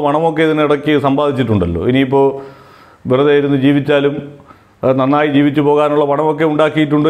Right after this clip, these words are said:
എന്നുള്ളത് നാട്ടുകാർക്കറിയാം. മഞ്ചേശ്വരത്തെ കെ സുന്ദര എന്ന സ്ഥാനാർത്ഥി നാമനിർദ്ദേശ പത്രിക പിൻവലിക്കുന്നതിനായി പതിനഞ്ച് ലക്ഷം രൂപ ചോദിച്ചു. രണ്ടര ലക്ഷം രൂപ കൊടുത്തു. ബാക്കി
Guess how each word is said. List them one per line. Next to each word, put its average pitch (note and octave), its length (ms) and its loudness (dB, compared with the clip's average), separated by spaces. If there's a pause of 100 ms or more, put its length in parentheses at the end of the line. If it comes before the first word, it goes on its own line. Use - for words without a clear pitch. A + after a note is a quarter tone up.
എന്നുള്ളത് D3+ 340 2
നാട്ടുകാർക്കറിയാം. A2 680 -2 (1700)
മഞ്ചേശ്വരത്തെ A3 720 0 (880)
കെ C#3 140 0 (160)
സുന്ദര A3 300 0 (200)
എന്ന G3+ 160 0 (200)
സ്ഥാനാർത്ഥി G3 640 0 (160)
നാമനിർദ്ദേശ G3+ 580 2 (100)
പത്രിക G3+ 260 4 (100)
പിൻവലിക്കുന്നതിനായി G3 1040 2 (420)
പതിനഞ്ച് G3 400 0
ലക്ഷം G#3 280 0
രൂപ G3+ 120 2 (260)
ചോദിച്ചു. F#3 360 0 (1200)
രണ്ടര E3 300 -2
ലക്ഷം G3+ 280 -2
രൂപ F3+ 120 2 (140)
കൊടുത്തു. E3+ 280 0 (400)
ബാക്കി E3 240 -2